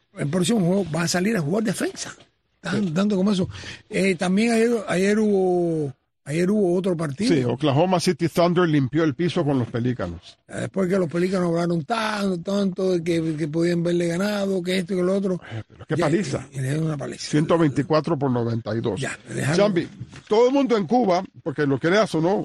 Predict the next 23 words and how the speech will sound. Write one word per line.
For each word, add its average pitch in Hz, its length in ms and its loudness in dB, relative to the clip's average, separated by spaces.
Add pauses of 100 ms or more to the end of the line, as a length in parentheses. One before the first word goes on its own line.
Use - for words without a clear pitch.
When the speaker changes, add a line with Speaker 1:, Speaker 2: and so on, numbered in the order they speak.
Speaker 2:
los 139 260 -2
Lakers 175 360 2
son 160 140 2
uno 165 180 4
de 165 80 4
los 156 160 0
equipos 151 320 -4
favoritos. 123 600 0
Speaker 1:
<laughs> - 540 -10
Speaker 2:
Por 156 140 2
los 151 140 2
pocos 226 320 2
cubanos 185 460 2
que 160 100 0
logran 165 340 2
seguir 156 280 2
el 165 60 2
baloncesto 131 560 0
día 135 200 4
a - 20 0
día. 117 300 0 (440)
Los 139 240 0
Lakers, 180 540 0